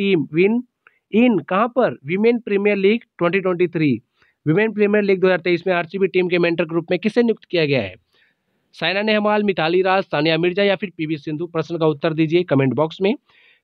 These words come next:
पीडीएफ़ के लिए क्या करेंगे? Telegram पर जाइए, सर्च करिए इंडो पाठशाला, उस चैनल को ज्वाइन कर लीजिए, वहाँ पर बिल्कुल फ्री में आपको पीडीएफ़ जो है प्रोवाइड कराया जाता है। आज की वीडियो में इतना ही है। Thank you for watching video। Thank you so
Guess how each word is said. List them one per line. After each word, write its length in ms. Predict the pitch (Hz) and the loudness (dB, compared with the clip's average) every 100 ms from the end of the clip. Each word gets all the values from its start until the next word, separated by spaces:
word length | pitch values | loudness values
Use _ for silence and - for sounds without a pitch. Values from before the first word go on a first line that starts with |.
| - | 0
पीडीएफ़ 340 | 202 208 240 | 2 4 2
के 80 | 240 | 2
लिए 80 | 233 | 0
क्या 140 | 220 | 0
करेंगे? 420 | 208 202 196 196 233 - - | -2 -2 0 -2 -4 -8 -2
Telegram 500 | 180 170 165 180 202 160 _ _ _ _ - | 0 2 0 0 -4 -10 _ _ _ _ -6
पर 100 | 160 | -2
जाइए, 420 | 151 147 160 247 _ _ _ _ _ _ | 0 2 2 0 _ _ _ _ _ _
सर्च 220 | 208 220 - | -4 -4 -2
करिए 240 | 226 220 | 0 2
इंडो 220 | 208 180 | 2 2
पाठशाला, 440 | 170 160 143 160 185 | 2 0 0 -2 -2
उस 120 | 185 | -2
चैनल 180 | 170 165 | -2 0
को 120 | 170 | 0
ज्वाइन 240 | 147 147 | 2 0
कर 100 | 156 | 0
लीजिए, 140 | 170 180 | 0 2
वहाँ 120 | 175 | 2
पर 120 | 175 151 175 | 0 0 0
बिल्कुल 280 | 190 247 | 0 -2
फ्री 200 | 208 202 | 0 2
में 100 | 202 | 2
आपको 180 | 196 175 | 0 -2
पीडीएफ़ 320 | 165 170 170 | -2 2 2
जो 80 | 165 | 2
है 80 | 170 | 0
प्रोवाइड 360 | 165 151 151 147 | 2 0 0 0
कराया 140 | 139 | 2
जाता 220 | 139 135 | 2 0
है। 140 | 156 262 _ _ _ - | -2 -4 _ _ _ -6
आज 260 | 147 175 185 | -2 -2 0
की 80 | 185 | 2
वीडियो 180 | 180 | 2
में 100 | 180 | 4
इतना 180 | 156 165 | 2 2
ही 80 | 185 | 2
है। 100 | 202 | 2
Thank 240 | 175 147 | -2 -2
you 100 | 160 | 0
for 80 | 165 | 0
watching 240 | 156 151 143 | 0 2 2
video। 260 | 139 165 226 _ _ 139 | 2 0 -2 _ _ -2
Thank 180 | 143 | 0
you 100 | 170 165 | 0 0
so 180 | 143 | 2